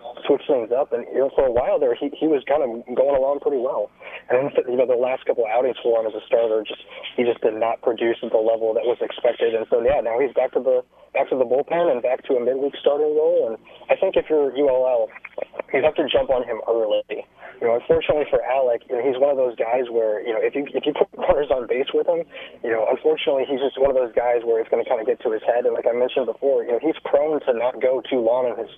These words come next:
starts. And I think when you look at those stats, I mean, when he hasn't gone over, you know, two innings even, um, you know, he's getting a lot of hits off of him pretty early, a lot of extra base hits at that, um, and he's not throwing strikes. And so I think if you're U L, you just gotta stay patient at the plate, and unfortunately let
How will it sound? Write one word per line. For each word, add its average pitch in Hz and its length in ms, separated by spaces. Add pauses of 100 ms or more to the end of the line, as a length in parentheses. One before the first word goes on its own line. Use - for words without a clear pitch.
starts. 123 240 (460)
And 123 100
I 120 60
think 143 200
when 131 200
you 123 100
look 135 160
at 127 80
those 120 220
stats, 139 400
I 131 80
mean, 120 160
when 120 80
he 120 160
hasn't 135 220
gone 117 180
over, 113 240
you 120 80
know, 110 240
two 135 180
innings 131 300
even, 113 240 (320)
um, 107 240
you 131 80
know, 120 160
he's 117 80
getting 143 160
a 120 80
lot 120 160
of 135 160
hits 139 160
off 127 240
of 127 80
him 123 160
pretty 131 160
early, 120 480
a - 80
lot 139 80
of 113 160
extra 135 240
base 104 240
hits 110 160
at 101 160
that, 113 240 (320)
um, 113 80
and 123 80
he's 127 160
not 151 160
throwing 139 400
strikes. 131 340
And 117 140
so 123 80
I 120 80
think 147 160
if 131 160
you're 127 160
U 131 160
L, 131 160
you 113 160
just 175 160
gotta 151 180
stay 117 220
patient 117 320
at - 80
the - 80
plate, 123 320 (320)
and 127 320
unfortunately 135 480
let 123 160